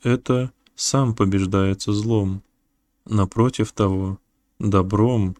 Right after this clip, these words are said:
исправляется злое. Преподобный Варсонофий Великий. Слово двести сороковое.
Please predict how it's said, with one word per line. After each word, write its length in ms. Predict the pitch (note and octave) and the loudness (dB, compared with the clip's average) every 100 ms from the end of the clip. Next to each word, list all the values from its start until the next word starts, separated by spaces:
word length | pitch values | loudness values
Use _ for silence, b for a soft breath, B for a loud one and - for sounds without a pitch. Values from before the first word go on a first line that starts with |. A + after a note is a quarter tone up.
| _ | _
исправляется 920 | - A#2 - G#2+ F#2+ F#2+ F#2+ F#2+ - | -8 -8 -2 0 2 2 0 -2 -2
злое. 600 | G2 G2+ A2 G#2 F#2+ F#2+ - _ _ _ _ _ _ _ _ _ _ _ _ - | -2 2 2 2 0 -4 -12 _ _ _ _ _ _ _ _ _ _ _ _ -2
Преподобный 840 | G#2+ G#2 F#2+ G#2+ B2 B2+ B2 A#2 | 0 2 2 2 2 -2 -2 -6
Варсонофий 1000 | - G#2+ G2+ - G2 G2 F#2+ A2 G2 F#2+ - | -2 -2 0 0 2 2 0 -2 0 -2 -2
Великий. 840 | G2+ G2+ G#2+ G#2 - G2+ F#2+ G2+ _ _ _ _ _ _ _ _ _ _ _ _ _ _ _ _ _ _ _ _ _ _ _ _ _ _ _ _ | 0 2 2 -2 -2 -4 -4 -8 _ _ _ _ _ _ _ _ _ _ _ _ _ _ _ _ _ _ _ _ _ _ _ _ _ _ _ _
Слово 720 | - - G2+ G2+ A#2 A#2 A#2 A2 | -8 0 4 6 6 4 2 0
двести 600 | A2 G2+ F#2 G#2 C#3+ - B2+ | 0 0 2 2 2 -2 -4
сороковое. 960 | - A#2+ A2+ A#2 G#2+ G2+ F#2+ F#2 F#2 | -2 0 0 0 2 2 2 0 -4